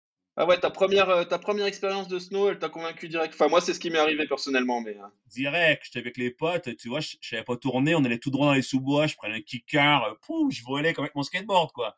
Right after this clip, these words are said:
Speaker 2: On savait pas tourner, on prenait déjà des sauts, on se mettait la tête à l'envers, euh, accro direct, quoi.
Speaker 1: T'é-, t'étais déjà sk-, surfeur de rivière à l'époque ? Parce que j'ai, j'ai vu que, <laughs>
Speaker 2: Non.
Speaker 1: j'ai vu quelque part que
Speaker 2: Le
Speaker 1: t'étais un gros
Speaker 2: surf de
Speaker 1: surfeur de
Speaker 2: rivière, c'est
Speaker 1: rivière.
Speaker 2: arrivé plus tard, vers vingt ans. Du coup, euh, après, ouais, avec les clubs de snow, j'ai fait taquet de snowboard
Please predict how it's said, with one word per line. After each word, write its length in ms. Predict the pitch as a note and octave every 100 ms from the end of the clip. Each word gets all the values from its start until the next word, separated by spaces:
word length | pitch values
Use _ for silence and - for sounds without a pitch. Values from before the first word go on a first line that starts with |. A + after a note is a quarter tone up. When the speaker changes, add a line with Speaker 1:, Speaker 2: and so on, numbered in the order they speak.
| _ - - _ -
Speaker 2:
On 20 |
savait 220 | A#2+ A#2+
pas 120 | D3+
tourner, 400 | D3+ E3+ D3 D#3
on 60 | F3
prenait 200 | C3+ B2+
déjà 220 | B2+ C#3
des 160 | B2 C3
sauts, 220 | - D#3
on 40 |
se 60 | D#3+
mettait 160 | C3 B2+
la 100 | A2+
tête 200 | C3+ C3
à 60 |
l'envers, 600 | B2 A#2+ B2 C3+ D3 D3
euh, 440 | A#2 G#2+ G#2+ G2+ G2 - _ _ _ _
accro 320 | - - A#2 A#2+
direct, 380 | A2 C3 C#3
quoi. 300 | - G2 G2+ A2 _ _ _ _ _ _ _ _ _ _ _
Speaker 1:
T'é-, 220 | F#3+ F#3+
t'étais 220 | G3 G3+
déjà 200 | G3+ A3
sk-, 240 | A3+ - F#3+
surfeur 380 | - G#3+ A3+
de 60 | G#3+
rivière 320 | G3+ G#3 A#3+
à 40 | G#3+
l'époque ? 260 | G3 G#3+
Parce 140 | G#3+ F3
que 80 |
j'ai, 160 | D#3+ D#3
j'ai 100 | D#3
vu 120 | F3+
que, 120 | F#3+ C3+
<laughs> 20 |
Speaker 2:
Non. 340 | D3+ E3+ F3
Speaker 1:
j'ai 120 | F3
vu 40 | A#3+
quelque 220 | G3 F3
part 140 | G#3+
que 100 | G#3+
Speaker 2:
Le 40 | F#3+
Speaker 1:
t'étais 120 | D#3
un 80 | D3+
gros 160 | F3
Speaker 2:
surf 20 | F#3+
de 40 |
Speaker 1:
surfeur 180 | F3+ F3
de 60 | F#3+
Speaker 2:
rivière, 200 | F3 D#3
c'est 60 | D3
Speaker 1:
rivière. 80 | F3
Speaker 2:
arrivé 220 | E3 F3+
plus 160 | - G3+
tard, 280 | - G3 F3
vers 160 | D#3+
vingt 280 | C#3+ E3+ E3
ans. 180 | F#3+ F#3 - _ _ _ _ _
Du 140 | A#2 B2+
coup, 300 | - G3 G3
euh, 180 | E3 D#3+
après, 320 | D#3 - F#3+
ouais, 140 | F#3
avec 240 | F#3 E3 D#3+
les 160 | D3
clubs 260 | - F3+ E3+
de 140 | D#3+
snow, 380 | F3 - G3 G3
j'ai 120 | D#3
fait 220 | C#3+ B2 -
taquet 260 | F#3 F#3+
de 40 | F#3
snowboard 720 | - F3+ F3 F#3 G#3+ G3+